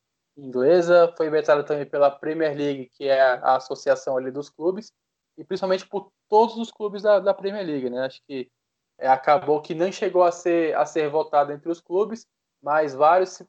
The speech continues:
é, vários manifestaram, é, ser contra o projeto, principalmente os clubes menores, e acabou que, que pela, pela pressão e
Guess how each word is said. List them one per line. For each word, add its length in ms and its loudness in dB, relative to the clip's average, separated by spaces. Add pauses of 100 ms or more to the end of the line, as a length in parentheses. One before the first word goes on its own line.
(100)
é, 160 -2
vários 340 0
manifestaram, 880 -2 (360)
é, 140 -8
ser 300 -10
contra 300 -6
o 40 -12
projeto, 360 -2
principalmente 360 -14
os 80 -16
clubes 260 -12
menores, 560 0 (500)
e 200 -4
acabou 540 0
que, 720 -4
que 100 -18
pela, 580 0 (460)
pela 200 0
pressão 720 0
e 260 -2